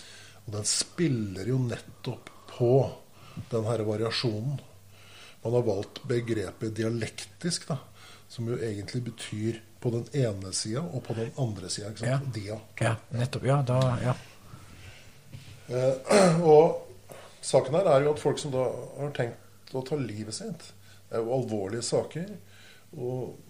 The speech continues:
Speaker 1: de går og sier de her tingene til seg selv, og i verste fall planlegger.
Speaker 2: Mm.
Speaker 1: Og da er det jo sånn at du, du er jo nødt til å høre på det som sies. Når folk forteller om det,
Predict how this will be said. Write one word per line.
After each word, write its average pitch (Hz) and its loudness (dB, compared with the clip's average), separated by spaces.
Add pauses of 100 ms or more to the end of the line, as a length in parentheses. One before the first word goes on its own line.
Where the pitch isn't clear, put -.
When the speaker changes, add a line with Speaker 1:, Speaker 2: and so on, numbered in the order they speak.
(260)
Speaker 1:
de 139 -2
går 113 0
og 113 -8
sier 110 -4
de 113 -6
her 110 -4
tingene 104 -8
til 101 -12
seg - -12
selv, 147 -10
og - -16
i 107 -6
verste 107 -2
fall 95 -2
planlegger. 107 2
Speaker 2:
Mm. 92 -6 (1040)
Speaker 1:
Og 113 -8
da 127 2
er 104 6
det 117 2
jo 127 -4
sånn 113 -2
at - -14
du, 180 -12
du 131 -2
er 120 0
jo 127 0
nødt 117 -4
til 135 -8
å - -16
høre 113 2
på - -2 (560)
det 113 -4
som 131 -4
sies. 151 -4 (1500)
Når 120 -6
folk - 0
forteller 107 -2
om 110 -4
det, 175 -6